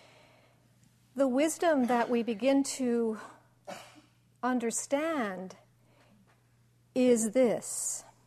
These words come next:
If I hold on a lot, I suffer a lot. If I hold on a little, I suffer a little. If I don't hold on at all, there's no suffering at all.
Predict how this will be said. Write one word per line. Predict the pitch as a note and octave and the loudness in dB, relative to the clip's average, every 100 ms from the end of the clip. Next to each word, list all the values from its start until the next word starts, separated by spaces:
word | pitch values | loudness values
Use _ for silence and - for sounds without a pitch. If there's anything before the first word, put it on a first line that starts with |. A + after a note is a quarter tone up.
| _ _ _ _ _ _ _ - - _ - _ _ _ _ _ | _ _ _ _ _ _ _ -20 -20 _ -20 _ _ _ _ _
If | B3 C4+ C4+ | 0 2 2
I | B3+ | 2
hold | G#3+ D#4 E4 E4 | 0 0 2 2
on | - C4+ B3+ | 0 0 0
a | |
lot, | G#3+ G3+ G#3 A3+ - - _ _ _ _ _ _ _ _ _ _ _ - | -2 -2 -4 -6 -12 -20 _ _ _ _ _ _ _ _ _ _ _ -14
I | G3+ | -8
suffer | - D4+ - D#4+ | -6 -6 -8 -8
a | F#3 | -8
lot. | F3+ - - - _ _ _ _ _ _ _ _ _ - - - - | -8 -12 -18 -20 _ _ _ _ _ _ _ _ _ -20 -20 -18 -8
If | A3+ | -2
I | A3 | 0
hold | G#3 C4+ C#4 | 4 4 4
on | C4 C4 | 4 2
a | B3 | 2
little, | A#3+ A#3 B3 C#4+ - _ _ _ - | 4 4 4 0 -6 _ _ _ -8
I | G#3 | -6
suffer | - C4+ - C4+ B3+ | -4 -6 -4 -4 -2
a | |
little. | A#3 C#4+ - - - _ _ _ _ _ _ - - _ - | -4 -6 -8 -12 -16 _ _ _ _ _ _ -20 -20 _ 0
If | A3 A3 | 2 2
I | G#3 | 0
don't | G#3 A3+ C4+ | 2 2 2
hold | C4 C4+ B3+ A#3+ | 0 0 2 2
on | A3+ A#3 | 0 0
at | A3+ G#3 | -2 -4
all, | F#3+ F#3+ G3+ B3+ - _ _ _ _ _ | -4 -4 -6 -8 -12 _ _ _ _ _
there's | G#3 A3 - | -6 -4 -4
no | B3+ | -6
suffering | C#4 C#4 - G#4 D4+ | -4 -8 -8 -10 -8
at | - | -8
all. | - - A3 | -10 -14 -18